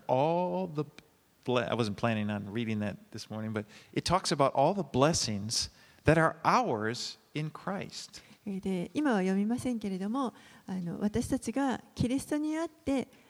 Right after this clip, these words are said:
Speaker 2: 受けているそのあらゆる祝福というものをいつも思い出す必要があります。
Speaker 1: And we are blessed.
Speaker 2: 私たちは祝福されているものです。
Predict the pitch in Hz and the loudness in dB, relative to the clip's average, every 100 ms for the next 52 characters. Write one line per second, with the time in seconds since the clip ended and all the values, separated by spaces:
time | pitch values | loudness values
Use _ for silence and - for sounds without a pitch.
0 | - - - - 226 208 240 254 220 226 | -6 -2 0 2 2 2 2 2 2 0
1 | 220 - 226 233 277 339 339 - - - | -2 -2 -2 0 0 0 0 -2 -4 -2
2 | 220 - - 262 262 269 277 262 202 208 | -2 -4 -2 0 0 -2 -4 -2 0 0
3 | 175 - - - _ _ - 262 285 294 | -2 -10 -20 -20 _ _ -8 -4 0 2
4 | 247 - 214 233 269 285 269 - _ - | 0 2 2 2 2 0 -4 -10 _ -4
5 | 262 - 202 - - - 185 175 170 165 | -4 -2 -6 -6 -18 -12 -6 -6 -6 -8
6 | 156 165 - _ _ _ _ _ _ _ | -8 -10 -14 _ _ _ _ _ _ _
7 | _ - - - _ _ - 120 104 107 | _ -20 -20 -20 _ _ 0 2 4 4
8 | 117 139 - - - - - - - - | 4 2 -2 -8 -6 -8 -8 -12 -16 -20
9 | - - _ - 190 - 180 240 269 233 | -20 -20 _ -8 -6 -6 -4 -2 0 -2
10 | - 214 - - 214 208 202 202 190 180 | -4 -6 -6 -4 -4 -2 -2 -2 -2 -2
11 | 165 156 - - | -4 -6 -12 -16